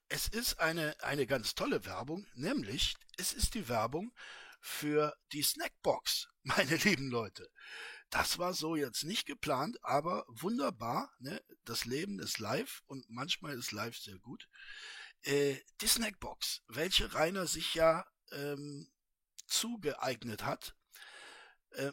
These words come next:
man weiß es, glaube ich, vorerst noch nicht, ob er das tatsächlich aus seiner eigenen Tasche bezahlt oder ob, äh, ein gütiger Spender, der ansonsten, denke ich, äh,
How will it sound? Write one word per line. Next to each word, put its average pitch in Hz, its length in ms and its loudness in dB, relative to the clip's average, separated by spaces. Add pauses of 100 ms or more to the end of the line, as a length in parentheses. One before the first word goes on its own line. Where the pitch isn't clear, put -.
man 139 280 -2
weiß 160 260 2
es, - 260 -4
glaube 151 340 0
ich, 151 200 -4
vorerst - 640 -4
noch 127 220 -4
nicht, 139 400 -2
ob 151 160 -6
er 143 100 -4
das 139 240 -4
tatsächlich 147 480 -4
aus 127 140 0
seiner 120 340 -4
eigenen 135 440 -4
Tasche 175 320 0
bezahlt 190 760 0 (800)
oder 151 720 2 (160)
ob, - 380 -4
äh, 131 400 -2 (100)
ein 120 480 -4
gütiger - 460 -6
Spender, 127 760 -2
der 127 420 -4 (380)
ansonsten, 120 880 -4 (580)
denke 147 320 0
ich, - 360 -8 (1300)
äh, 127 320 -2